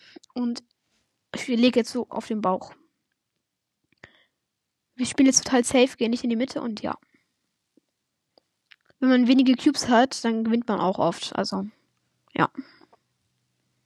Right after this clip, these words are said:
Da ist ein Max und ich kill ihn. Vermutlich.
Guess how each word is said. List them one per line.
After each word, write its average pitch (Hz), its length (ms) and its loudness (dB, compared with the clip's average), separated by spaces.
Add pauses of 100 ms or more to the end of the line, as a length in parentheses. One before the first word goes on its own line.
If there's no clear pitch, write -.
(440)
Da - 140 -14
ist - 160 -2
ein 196 80 2
Max 190 380 4
und - 460 -8
ich - 200 -10
kill - 300 -8
ihn. 240 200 -6 (560)
Vermutlich. 208 600 0